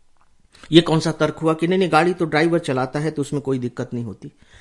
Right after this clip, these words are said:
कुछ नहीं, केवल एक छोटा सा decision लेना है और वो ये कि मुझे कोई जोखिम मोल नहीं लेना है, क्योंकि इसके बदले में risk बहुत है,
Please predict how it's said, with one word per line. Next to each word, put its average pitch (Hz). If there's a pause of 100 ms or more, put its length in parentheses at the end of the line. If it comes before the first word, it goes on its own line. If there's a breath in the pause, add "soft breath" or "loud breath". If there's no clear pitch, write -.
(1040 soft breath)
कुछ 208
नहीं, 110
केवल 214
एक 139
छोटा -
सा 113
decision 98
लेना 98
है 123
और 127
वो 123
ये 135 (340)
कि 127
मुझे 113
कोई 147
जोखिम 117
मोल 107
नहीं 98
लेना 98
है, 117
क्योंकि 208
इसके 143
बदले 123
में 139 (240 loud breath)
risk 143 (160)
बहुत -
है, -